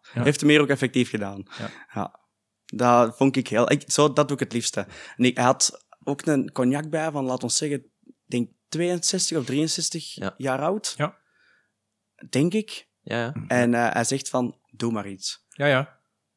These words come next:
Speaker 1: weet
Speaker 2: En
Speaker 1: het.
Speaker 2: dat vind ik dan, dat vind ik dan
Speaker 1: Dat is
Speaker 2: wel,
Speaker 1: leuk, hè?
Speaker 2: eh, dat
Speaker 1: Ja.
Speaker 2: vind ik dan wel tof.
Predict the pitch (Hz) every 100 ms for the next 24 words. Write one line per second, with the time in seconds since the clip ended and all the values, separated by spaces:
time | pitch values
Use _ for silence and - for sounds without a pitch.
0 | _ _ - 117 107 - 127 127 127 127
1 | 117 117 107 117 123 120 113 110 107 110
2 | 107 107 104 104 - - 117 117 110 110
3 | 107 101 104 - -